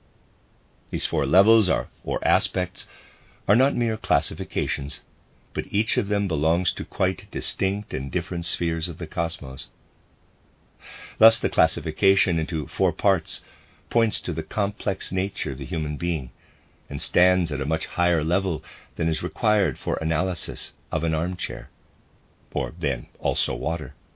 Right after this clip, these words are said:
This points us to a significant obstacle in modern academic discourse. If he had turned to chemistry, the renowned philosopher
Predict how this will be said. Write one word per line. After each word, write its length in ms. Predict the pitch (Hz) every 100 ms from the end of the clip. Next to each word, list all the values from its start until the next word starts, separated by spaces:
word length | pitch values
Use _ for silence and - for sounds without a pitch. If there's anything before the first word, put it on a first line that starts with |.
| _ _ _ _ _ _ _ _ _ _ _ - - - - - _ _ _
This 240 | 131 139 - -
points 320 | 127 127 -
us 160 | 85
to 140 | - 87
a 40 |
significant 640 | - 85 95 107 117 104
obstacle 640 | 87 92 - - 95 73 64
in 100 | 69
modern 320 | 73 80 76
academic 560 | 73 - 69 73 71 -
discourse. 540 | 87 - - 64 - - _ _ _ _ _ _ _ _ - - -
If 100 | 90
he 120 | 123
had 260 | 139 127 -
turned 480 | - 120 110 101 -
to 80 | 98
chemistry, 680 | - 107 98 - - 60 - _ _ _ _ _ _
the 80 | 78
renowned 400 | 80 87 92 90
philosopher 640 | 78 80 87 92 80